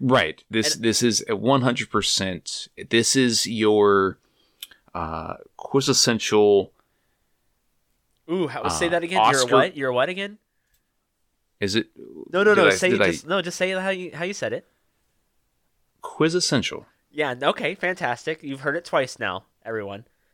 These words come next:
Speaker 2: I'm gonna boost that sound. That's gonna be the new quintessential, or quintessential. One or the other, though.
Speaker 1: Qu-, quint-
Speaker 2: No, no, no, no,
Speaker 1: Oh,
Speaker 2: no, no. Just stay.
Speaker 1: now
Speaker 2: stay how you
Speaker 1: you've
Speaker 2: did. No,
Speaker 1: got,
Speaker 2: it's
Speaker 1: now
Speaker 2: even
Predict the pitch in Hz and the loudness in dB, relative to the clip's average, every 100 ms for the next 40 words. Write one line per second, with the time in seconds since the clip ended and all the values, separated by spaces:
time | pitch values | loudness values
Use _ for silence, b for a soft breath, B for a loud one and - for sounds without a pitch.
0 | _ - 135 156 139 117 110 113 143 143 | _ -10 -4 0 0 0 -2 -6 -4 -4
1 | - 120 139 - 92 87 95 _ _ _ | -4 -4 -4 -6 -8 -10 -14 _ _ _
2 | - - 131 110 104 98 95 90 - _ | -18 -8 -8 -8 -12 -10 -10 -12 -16 _
3 | _ - 156 120 135 131 92 87 _ _ | _ -12 -12 -10 -10 -10 -12 -14 _ _
4 | _ _ _ _ _ _ _ 160 156 - | _ _ _ _ _ _ _ -12 -6 -4
5 | 185 160 - - - 117 107 104 104 _ | -4 -6 -16 -18 -12 -10 -10 -10 -10 _
6 | _ _ _ 147 135 104 85 92 87 82 | _ _ _ -6 -6 -6 -8 -10 -14 -16
7 | B B B B - - - - 143 131 | B B B B -20 -20 -8 -2 -2 -2
8 | - B B B B B B 175 208 220 | -8 B B B B B B 2 4 4
9 | 214 208 196 151 151 190 180 160 226 320 | 4 4 6 4 4 4 6 4 2 -6
10 | - 220 202 185 113 131 156 147 143 117 | 0 2 4 4 6 6 6 4 2 4
11 | 131 135 160 107 110 135 | 4 6 2 2 4 4